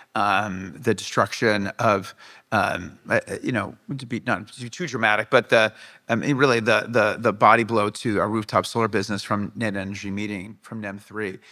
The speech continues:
So we got a lot of work to do, uh, this year. Can we wonk out here? I think it's a wonky group, right? I, I, I, from people that I know here. Um,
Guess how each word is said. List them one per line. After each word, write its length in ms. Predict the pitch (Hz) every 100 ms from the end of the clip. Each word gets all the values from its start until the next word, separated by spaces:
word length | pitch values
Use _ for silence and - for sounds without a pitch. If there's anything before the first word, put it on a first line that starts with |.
| - -
So 240 | - - 120
we 100 | 143
got 140 | 165
a 60 | 123
lot 200 | 120 117
of 60 |
work 200 | 113 117 -
to 100 | 117
do, 380 | 117 104 101 - - - -
uh, 140 | 117
this 280 | 131 170 -
year. 260 | 156 139 139
Can 140 | 165
we 60 | 165
wonk 320 | 156 160 170
out 180 | 151 160
here? 160 | 170
I 140 | 165 143
think 120 | 165
it's 100 | 143
a 20 |
wonky 400 | 127 123 120 117
group, 320 | 123 113 104
right? 240 | 117 123 120 - _ _ _
I, 160 | - 98
I, 120 | 104 117 -
I, 160 | 117 -
from 200 | - 127
people 200 | 151 139
that 100 | 127
I 120 | 131
know 200 | 127 120
here. 320 | 123 113 110 - - -
Um, 400 | 131 139 135 131